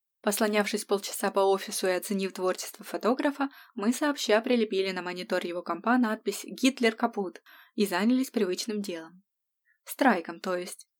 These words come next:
Чем заслужили крайне недовольный взгляд редактора, когда он соизволил явиться на работу. Привычно ворча и протирая запотевшие очки, Гриша проковылял к своему кабинету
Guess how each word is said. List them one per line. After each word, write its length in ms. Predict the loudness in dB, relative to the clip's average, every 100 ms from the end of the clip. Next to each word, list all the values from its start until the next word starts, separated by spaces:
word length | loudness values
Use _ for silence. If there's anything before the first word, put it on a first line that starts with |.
| _ _ _ _ -4
Чем 200 | 0 2
заслужили 480 | 2 2 6 6 6
крайне 380 | 4 4 6 6
недовольный 480 | 6 6 6 6
взгляд 340 | 4 2 0 2
редактора, 640 | 4 4 2 -4 -14 -12
когда 320 | -6 -2 0
он 80 | 0
соизволил 500 | -2 -2 -2 -2 -2
явиться 460 | -2 -4 -2 -2 0
на 100 | 0
работу. 460 | 0 -4 -8 -12 _ _ _ _ _ _ _ _
Привычно 480 | 2 6 6 4 2
ворча 360 | 2 2 0 0
и 40 |
протирая 500 | 0 0 2 2 2
запотевшие 640 | 0 -2 0 0 0 -2 -2
очки, 420 | -4 0 0 0 _ _ -2
Гриша 360 | 2 2 2
проковылял 560 | 0 2 2 4 4 2
к 80 | 0
своему 280 | -4 -4 -6
кабинету 640 | -6 -4 -2 0 0